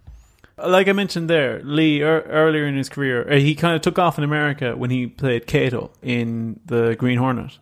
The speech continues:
And, uh, I think I might have said Green Lantern earlier, but I meant Green Hornet. Kato in, in Green Lantern would have been hilarious. So.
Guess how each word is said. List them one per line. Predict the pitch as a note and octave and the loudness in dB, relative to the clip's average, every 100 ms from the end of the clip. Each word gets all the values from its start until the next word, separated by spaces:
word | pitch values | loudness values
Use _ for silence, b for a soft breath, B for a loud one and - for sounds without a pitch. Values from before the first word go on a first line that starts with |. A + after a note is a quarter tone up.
| _ | _
And, | A#2 A#2+ A#2+ A#2+ | 2 4 2 2
uh, | B2 B2 A#2 C#3 | 4 4 4 2
I | |
think | F#3 F3+ | 0 2
I | |
might | D#3 | 2
have | C#3+ | 2
said | D3 B2+ | 2 0
Green | C3 C3 | 0 0
Lantern | C#3+ C#3+ - | 0 -2 -4
earlier, | A#2+ A#2+ A2 | -4 -4 -4
but | A2+ | -2
I | A#2 | -2
meant | B2+ | -2
Green | A2+ A2+ | -4 -6
Hornet. | A2+ A#2 A2 A#2+ - _ - | -4 -6 -6 -10 -16 _ -4
Kato | - D3 C#3+ C#3 | 2 4 4 2
in, | C3+ | 0
in | - C#3 | -2 -2
Green | C3 C#3 | 0 0
Lantern | C#3+ D3+ D#3+ F3 | 0 0 -2 -2
would | D#3 | -2
have | C#3+ | 0
been | D3+ D3 | 0 0
hilarious. | C3 C#3+ D3 B2+ G#2 G#2+ - | 0 2 4 2 0 -4 -6
So. | - | -6